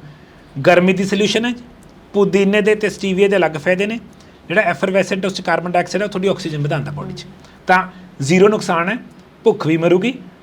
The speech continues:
Speaker 1: ਤੇ ਕੋਲਡ ਡਰਿੰਕ ਦੀ ਜਿਹੜੀ ਤਲਬ ਹੈ ਉਹ ਵੀ ਠੀਕ ਹੋ ਜਾਏਗੀ।
Speaker 2: ਪਰ ਇਹ ਲੋਕਾਂ ਨੂੰ ਮਿਲੇਗਾ ਕਿੱਥੇ ਸਟੀਵੀਆ ਦਾ ਪੱਤਾ?
Speaker 1: ਇਹ ਤੁਸੀਂ ਜੀ ਕਿਸੇ ਵੀ ਨਰਸਰੀ 'ਚੋਂ ਪੌਦਾ ਲਿਆ ਕੇ ਘਰੇ ਲਾ ਸਕਦੇ ਹੋ।
Speaker 2: ਹੂੰ।
Speaker 1: ਤੁਸੀਂ ਕਿਸੇ ਨਰਸਰੀ 'ਚ ਜਾ ਕੇ ਕਹਿਣਾ, "ਮੈਨੂੰ ਸਟੀਵੀਆ ਚਾਹੀਦਾ ਹੈ।"
Speaker 2: ਹੂੰ।
Speaker 1: ਜੇ ਤੁਹਾਨੂੰ ਸਟੀਵੀਆ ਉਹਦਾ ਨਹੀਂ ਮਿਲਦਾ, ਤੁਸੀਂ Amazon 'ਤੇ ਕਿਸੇ ਵਧੀਆ ਵੈੱਬਸਾਈਟ 'ਤੇ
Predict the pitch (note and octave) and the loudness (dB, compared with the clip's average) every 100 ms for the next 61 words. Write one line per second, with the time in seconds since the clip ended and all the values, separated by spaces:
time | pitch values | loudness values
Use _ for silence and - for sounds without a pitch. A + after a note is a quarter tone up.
0 | - G#3+ A3 - - G#3 G3 G3 G3 G3 | 0 0 0 -10 2 2 2 -2 -4 -4
1 | F#3 G#3+ G#3 - F#3 F3+ F3 - E3+ D3 | -4 -4 -8 -2 4 4 2 -2 -4 -4
2 | C3 G#2+ F#2 F2 - B3+ D4 C#4 C4 B3+ | -4 -8 -14 -18 -4 -2 0 -2 -2 -4
3 | C4 A#3 G#3+ A3+ A3+ G3 G3+ G3+ G3 G3+ | -4 -2 0 -2 -2 -8 -6 -8 -6 -6
4 | F#3+ F#3 F#3 F#3 F3 - F3+ - - F#3 | -4 -4 -6 -8 -12 -16 -20 -20 -4 0
5 | A3+ G3 A3+ A#3+ - A3+ B3+ B3+ G3+ - | 2 2 0 -2 -2 0 2 4 2 2
6 | F#3 A3 A3 - E3+ G3+ G3+ D3+ F3 F3 | -2 -2 -4 -2 2 4 2 0 0 -2
7 | C3+ G#2+ F2+ - F#3+ F3 - - D3 F#3+ | -2 -6 -14 -16 -16 -16 -14 -8 -4 -2
8 | F#3+ A#3+ A3+ G#3 G#3 G3 F3+ F#3 F3 G3 | 0 0 0 0 0 0 0 0 -2 -2
9 | F#3+ F#3 - E3 D#3 C#3+ G#2+ A2 - - | 0 -2 -2 0 2 0 -4 -8 -12 -12
10 | F#3+ D#3 F#3 G#3+ F#3+ F#3+ F#3 G3 F#3+ F3+ | -8 0 2 2 0 0 2 2 4 4
11 | G#3+ G#3 G3+ A#3+ - - - D#3+ G#3 F3 | 4 2 0 0 -2 -20 -10 -6 -6 -4
12 | E3 F3+ F#3 F#3 F#3 F#3 F#3 G3 F3 A3 | -2 0 2 0 0 -4 -2 0 2 2
13 | F3+ D#3+ F3 E3+ E3+ | 2 0 2 0 0